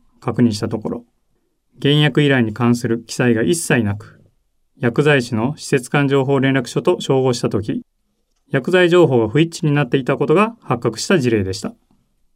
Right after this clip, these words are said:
このように、入院時の院外から院内への情報提供だけではなく、退院時や転院時の院内から院外への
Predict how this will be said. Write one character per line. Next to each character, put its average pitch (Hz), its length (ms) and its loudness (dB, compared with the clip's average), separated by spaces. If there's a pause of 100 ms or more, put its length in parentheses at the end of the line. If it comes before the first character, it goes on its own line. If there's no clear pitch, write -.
(1040)
こ 160 100 0
の 170 100 4
よ 180 160 4
う 135 40 4
に、 113 260 0 (540)
入 165 280 6
院 165 140 6
時 127 140 2
の 147 240 2
院 165 280 4
外 131 200 4
か 151 140 4
ら 151 120 2
院 143 240 2
内 127 160 4
へ 156 80 4
の 139 120 4
情 131 200 2
報 131 120 0
提 127 240 4
供 113 160 0
だ 107 100 0
け 107 80 -2
で 117 80 2
は 104 100 0
な 98 100 -2
く、 170 280 0 (760)
退 123 300 2
院 120 120 6
時 107 100 -2
や 101 60 0
転 135 300 0
院 139 100 2
時 120 100 -2
の 107 220 -4 (200)
院 123 240 4
内 107 180 0
か 113 100 -2
ら 107 80 0
院 151 240 4
外 143 180 4
へ 165 100 6
の 151 240 0